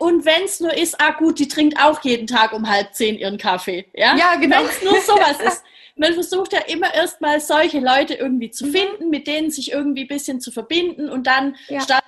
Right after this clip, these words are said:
Speaker 1: man. Das sind ganz normale Prozesse in der Gruppenfindung.
Speaker 2: Ja.
Speaker 1: Ge-, völlig
Speaker 2: Mhm.
Speaker 1: normal.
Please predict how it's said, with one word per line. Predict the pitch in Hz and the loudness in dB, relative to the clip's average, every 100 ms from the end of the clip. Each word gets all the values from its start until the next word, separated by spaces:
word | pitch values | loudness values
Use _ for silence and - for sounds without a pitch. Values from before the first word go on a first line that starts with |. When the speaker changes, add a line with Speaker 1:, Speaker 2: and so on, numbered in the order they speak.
| _ | _
Speaker 1:
man. | 208 214 | -18 -16
Das | - | -8
sind | 269 | -6
ganz | 254 285 370 - | 0 0 0 -6
normale | 320 294 262 285 285 | -4 0 2 2 -2
Prozesse | - 240 277 277 277 | -8 -6 -2 -4 -4
in | 269 247 | -6 -4
der | 233 | -6
Gruppenfindung. | 247 254 240 - 185 254 185 | -8 -10 -10 -10 -8 -8 -8
Speaker 2:
Ja. | 180 _ - | -12 _ -10
Speaker 1:
Ge-, | 285 | -8
völlig | - 370 403 381 | -2 0 0 -4
Speaker 2:
Mhm. | 330 | -2
Speaker 1:
normal. | 269 220 180 170 | -2 -2 -6 -8